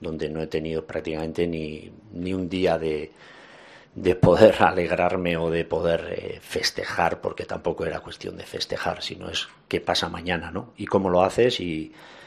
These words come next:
y qué repercusión tiene en lo que hagas para lograr ese objetivo, que es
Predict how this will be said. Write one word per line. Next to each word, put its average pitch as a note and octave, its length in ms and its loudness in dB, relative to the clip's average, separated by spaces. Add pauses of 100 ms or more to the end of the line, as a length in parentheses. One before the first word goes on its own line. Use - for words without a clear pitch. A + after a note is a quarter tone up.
(320)
y G2 160 -8
qué G2+ 220 6
repercusión F#2 640 2
tiene F#2+ 260 0
en F#2 80 2
lo E2 120 2
que - 120 4
hagas F#2 300 4
para D#2+ 260 0
lograr D#2+ 400 4
ese E2 220 0
objetivo, E2+ 560 -4
que E2 160 -8
es - 240 -10